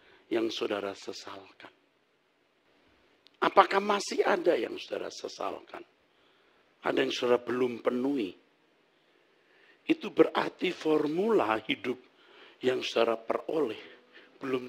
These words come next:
cukup. Saya takut, saudaraku. Apapun kesulitanmu hari ini tidak, aduh, bukan masalah besar. Tapi kalau sampai hubunganmu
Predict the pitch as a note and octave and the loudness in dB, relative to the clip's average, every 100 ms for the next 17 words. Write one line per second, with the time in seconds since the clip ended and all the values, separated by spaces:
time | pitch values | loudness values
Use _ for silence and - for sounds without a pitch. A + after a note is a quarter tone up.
0 | - D#3 - - - - - - _ _ | -10 -12 -12 -16 -20 -20 -20 -20 _ _
1 | _ _ _ _ _ _ - - - - | _ _ _ _ _ _ -10 -8 -4 -4
2 | - - - - - - - - - - | -4 -8 -12 -10 -10 -12 -14 -16 -20 -20
3 | _ - _ - - _ - E4 - A3 | _ -20 _ -20 -20 _ -2 -2 0 -2
4 | - B3+ - G3+ G3+ G3 F#3 E3+ F3 F3+ | 2 0 2 -2 0 -2 -2 -2 -2 0
5 | F3 E3 - - - - C#3 G2 D#3 D#3 | 0 0 -4 -20 -8 -2 -2 0 0 0
6 | D#3 - A2+ - - - - - - - | -2 -2 -2 -2 -16 -20 -20 -20 -20 -20
7 | _ - - C3+ - A#2 A2+ A2+ - A2+ | _ -20 -12 -10 -8 -8 -8 -8 -10 -6
8 | G#2+ G#2 - - - - - - - - | -6 -6 -8 -10 -8 -10 -14 -16 -18 -20
9 | - _ _ _ _ _ _ _ _ _ | -20 _ _ _ _ _ _ _ _ _
10 | _ _ _ _ _ _ _ _ _ _ | _ _ _ _ _ _ _ _ _ _
11 | _ _ - D3 C#3 - A#2+ B2 - C3 | _ _ -18 -12 -10 -4 -4 -4 -2 -2
12 | A#2+ A#2 A2+ - A2+ A2 G#2+ | -2 -4 -4 -4 0 0 0